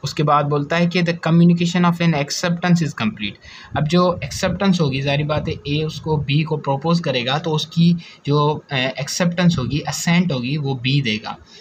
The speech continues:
तो वो कब complete होगी? तो इसमें एक होता है एक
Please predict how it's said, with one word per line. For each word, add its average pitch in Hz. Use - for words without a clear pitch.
तो 156
वो 160
कब 175
complete 113
होगी? 110
तो 143
इसमें 170
एक 170
होता 170
है 175
एक 160